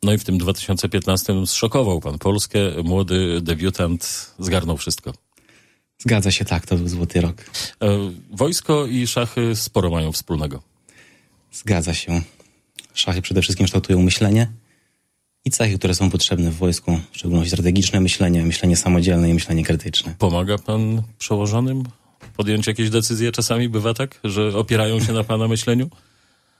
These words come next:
Speaker 2: Oczywiście, przede wszystkim jest to właśnie myślenie, tak? I,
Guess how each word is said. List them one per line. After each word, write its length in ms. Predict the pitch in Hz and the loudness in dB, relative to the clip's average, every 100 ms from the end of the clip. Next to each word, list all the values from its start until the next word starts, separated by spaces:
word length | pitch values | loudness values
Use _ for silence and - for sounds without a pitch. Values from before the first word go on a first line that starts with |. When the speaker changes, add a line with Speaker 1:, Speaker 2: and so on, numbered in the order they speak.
| _ - | _ -2
Speaker 2:
Oczywiście, 520 | 110 - 139 113 92 | 0 0 0 0 0
przede 200 | 85 87 | 0 0
wszystkim 480 | - - - 85 80 - _ _ | 2 0 -2 -2 -2 -4 _ _
jest 200 | 87 - | -4 -2
to 200 | - 98 - - - - - - _ _ | 2 2 0 -6 -18 -20 -20 -20 _ _
właśnie 240 | - 95 104 | -6 0 2
myślenie, 400 | 101 113 90 85 | 2 2 0 -2
tak? 280 | 95 92 | -2 -4
I, 80 | - | -6